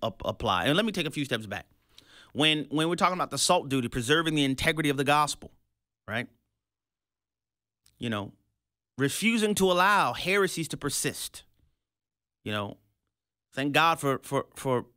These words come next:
brothers like Athanasius and others in the, in the past who've, who fought against, uh, heretical presentations like Arianism and, and, and all the others. In our day, you have modern heresies presented like so, so-called gay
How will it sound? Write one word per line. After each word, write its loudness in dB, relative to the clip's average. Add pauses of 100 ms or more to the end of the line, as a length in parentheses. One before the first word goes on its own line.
(300)
brothers 0
like 2
Athanasius -2 (340)
and -2
others 0
in -2
the, -4
in -2
the -2
past 0
who've, -4 (440)
who -2
fought 4
against, -6 (480)
uh, -4
heretical 0
presentations -2
like 0 (340)
Arianism 2
and, -4 (340)
and, 0
and 0
all 6
the 4
others. 0
In 2
our 4
day, 2
you 0
have 0
modern 2 (240)
heresies 0
presented -2
like -2
so, 0
so-called 2
gay 0